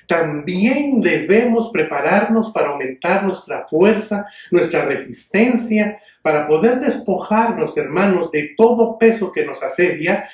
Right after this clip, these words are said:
y así poder correr con paciencia. Vamos a ver un poco el desarrollo de esta carrera. La carrera comienza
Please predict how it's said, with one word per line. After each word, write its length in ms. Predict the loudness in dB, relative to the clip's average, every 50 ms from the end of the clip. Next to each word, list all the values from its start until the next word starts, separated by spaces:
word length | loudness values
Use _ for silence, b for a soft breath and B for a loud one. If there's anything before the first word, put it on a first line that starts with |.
| B B B
y 80 | 0
así 300 | 0 2 2 0 0 0
poder 420 | 0 0 0 0 0 -2 -2 -2 -4
correr 560 | -6 -6 -6 -4 0 0 2 2 0 -2 -6
con 260 | -8 -10 -10 -10 -10
paciencia. 800 | -12 -12 -12 -12 -10 -6 -4 -4 -4 -6 -10 -16 -20 -20 -20 -20 _ _ _ _ _ _ _ _ _ _ _ _ _ _ _ _
Vamos 280 | 0 0 0 -2 -2 0
a 60 | 2
ver 180 | 2 2 2
un 120 | 0 -2 0
poco 280 | 0 0 0 0 -2
el 80 | -2 -2
desarrollo 600 | -4 -6 -6 -6 -4 0 2 2 2 2 0 -2
de 60 | -4
esta 260 | -6 -6 -8 -8 -8
carrera. 500 | -8 -8 -8 -8 -8 -10 -10 -12 -18 _ _ _ _ _ _ _ _ _ _ b b b b b b b b b b b b -4
La 100 | -2 0
carrera 380 | 2 2 2 2 2 0 2
comienza 920 | 2 2 2 4 4 6 6 4 4 0 -2 -2 -2 -2 -2 -2 -6 -14